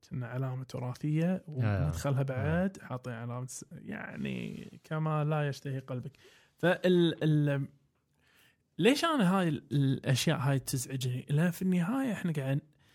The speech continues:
Speaker 1: نفقد الكثير من الإرث والتجارب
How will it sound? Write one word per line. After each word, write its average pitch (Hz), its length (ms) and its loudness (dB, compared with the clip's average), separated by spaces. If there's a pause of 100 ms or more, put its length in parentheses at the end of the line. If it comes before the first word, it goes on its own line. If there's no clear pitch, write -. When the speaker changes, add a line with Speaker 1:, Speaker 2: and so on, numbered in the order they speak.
(200)
Speaker 1:
نفقد 175 640 4
الكثير 160 640 2
من 147 220 8
الإرث 220 800 2 (800)
والتجارب 165 680 6